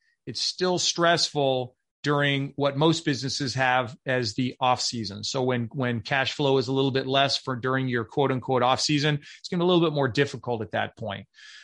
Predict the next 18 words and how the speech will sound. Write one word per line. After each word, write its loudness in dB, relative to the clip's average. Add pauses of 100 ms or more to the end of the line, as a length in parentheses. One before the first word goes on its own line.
(140)
Um, 4
you're 6
able 6
to 2
be 0
a 0
little 4
more 6
selective 2
of -4
your 0
customers, -2
okay? -2 (320)
But 4
growth 8
has 2
slowed. 4
Why? 4